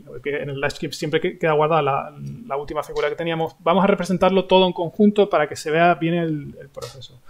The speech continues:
Esto lo vamos a hacer simplemente con una figura de matlab que se llama subplot, que nos permite representar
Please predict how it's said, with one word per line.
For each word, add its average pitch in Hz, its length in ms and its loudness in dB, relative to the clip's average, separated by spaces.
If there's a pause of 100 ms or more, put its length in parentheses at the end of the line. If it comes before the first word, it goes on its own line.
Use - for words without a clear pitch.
(340)
Esto 185 240 4
lo 196 80 12
vamos 202 180 6
a 196 40 4
hacer 208 160 2
simplemente 185 580 2
con 180 320 4
una 165 480 -2
figura 160 300 2
de 160 60 0
matlab 151 300 2
que 147 100 -14
se 156 100 -10
llama 143 160 -4
subplot, 131 600 -12
que 135 140 -10
nos 135 140 -8
permite 156 600 0 (320)
representar 160 840 2